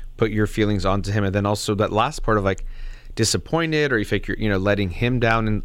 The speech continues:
some way where, you know, obviously the biggest part of community is the sense of feeling like we belong. And so if they're not giving him that feeling, then that, that isn't a sense of community, even if we think,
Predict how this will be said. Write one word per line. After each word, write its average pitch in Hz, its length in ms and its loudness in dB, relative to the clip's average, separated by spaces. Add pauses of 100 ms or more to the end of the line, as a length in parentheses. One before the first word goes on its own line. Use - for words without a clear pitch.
some 113 260 0
way 110 160 2
where, 104 320 2 (460)
you 117 140 2
know, 107 160 0 (100)
obviously 127 380 2
the 113 100 6
biggest 120 360 0
part 113 180 2
of 104 140 -2
community 120 480 2
is 104 120 0
the 101 80 0
sense 107 300 0
of 107 80 -2
feeling 98 300 2
like 90 160 0
we 92 100 4
belong. 90 580 2 (220)
And 87 180 2
so 90 280 0 (380)
if - 120 2
they're 113 120 4
not 110 180 0
giving 107 280 0
him 98 120 2
that 92 160 4
feeling, 113 400 2
then 90 260 2
that, 87 320 -2
that 92 160 0 (180)
isn't 117 220 2
a 98 60 2
sense - 320 -2
of 95 100 -4
community, 82 360 -2
even 87 160 0
if 85 100 -6
we 85 80 -4
think, 85 300 -4